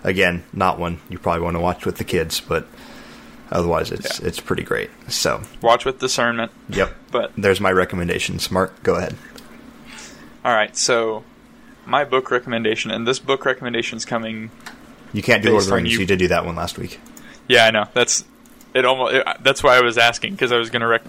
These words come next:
Speaker 2: rec a Lord of the Rings, and then I remembered that is what I did last week. Um, so this comes out of you actually mentioning him earlier this podcast, but, uh, The Sovereignty of God by A W Pink. If you haven't read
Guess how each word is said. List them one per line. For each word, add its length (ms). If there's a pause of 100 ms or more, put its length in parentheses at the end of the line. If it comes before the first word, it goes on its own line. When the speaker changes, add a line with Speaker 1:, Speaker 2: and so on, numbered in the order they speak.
Speaker 2:
rec 260
a 60
Lord 180
of 60
the 60
Rings, 200
and 80
then 80
I 40
remembered 340
that 100
is 160
what 120
I 40
did 160
last 260
week. 180 (680)
Um, 360 (880)
so 180
this 160
comes 260
out 160
of 140
you 160
actually 300
mentioning 420
him 340 (160)
earlier 460 (480)
this 160
podcast, 580
but, 280 (520)
uh, 340 (220)
The 120
Sovereignty 580
of 100
God 280
by 100
A 140
W 240
Pink. 340 (1080)
If 200
you 100
haven't 360
read 580